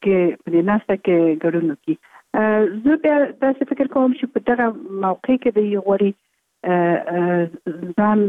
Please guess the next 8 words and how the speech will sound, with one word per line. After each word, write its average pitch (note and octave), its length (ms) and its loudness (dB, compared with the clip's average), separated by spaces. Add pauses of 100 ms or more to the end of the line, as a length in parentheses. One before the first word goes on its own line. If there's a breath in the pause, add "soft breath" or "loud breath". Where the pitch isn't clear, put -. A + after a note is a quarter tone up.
(240)
اه، F3+ 220 2 (140)
نړیوالو F3+ 560 0
ته، E3+ 100 -2 (600)
اه، F3 200 0
په F3 380 -2
بل A#3+ 300 2 (100)
شکل G3+ 300 -2
باندې، D#3+ 400 0